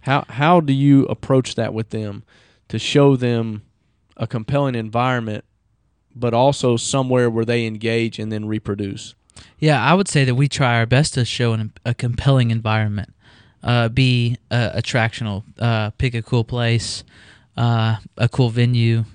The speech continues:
Speaker 2: have, uh, the lighting and sound as best we can, uh, in the coolest way.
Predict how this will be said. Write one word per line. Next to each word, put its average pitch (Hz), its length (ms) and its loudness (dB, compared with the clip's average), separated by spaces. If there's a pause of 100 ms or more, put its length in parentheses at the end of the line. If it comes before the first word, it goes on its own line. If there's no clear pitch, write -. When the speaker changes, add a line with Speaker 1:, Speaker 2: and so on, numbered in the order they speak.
(440)
Speaker 2:
have, 113 500 4
uh, 113 260 2
the 117 80 0
lighting 120 400 4
and 113 100 0
sound 120 580 2 (180)
as 113 120 -4
best 123 320 2
we 123 80 2
can, 117 480 2 (420)
uh, 110 260 2
in 123 120 0
the 120 80 2
coolest 127 420 2
way. 120 300 2